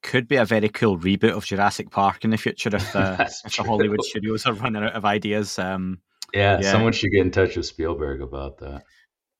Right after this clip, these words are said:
Speaker 2: He's already
Speaker 1: Spielberg
Speaker 2: dipping
Speaker 1: and
Speaker 2: into U F Os, so, you know, just take
Speaker 1: Yeah.
Speaker 2: a little farther with the reptilians or Nordics or whoever it was.
Speaker 1: Get Spielberg and Roland Emmerich together,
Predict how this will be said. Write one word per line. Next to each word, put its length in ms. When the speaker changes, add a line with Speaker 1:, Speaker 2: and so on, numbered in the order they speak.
Speaker 2:
He's 180
already 220
Speaker 1:
Spielberg 160
Speaker 2:
dipping 160
Speaker 1:
and 80
Speaker 2:
into 140
U 220
F 120
Os, 360
so, 460
you 80
know, 140
just 140
take 80
Speaker 1:
Yeah. 200
Speaker 2:
a 20
little 280
farther 400
with 140
the 80
reptilians 760
or 240
Nordics 500
or 60
whoever 320
it 80
was. 80
Speaker 1:
Get 180
Spielberg 600
and 180
Roland 300
Emmerich 340
together, 420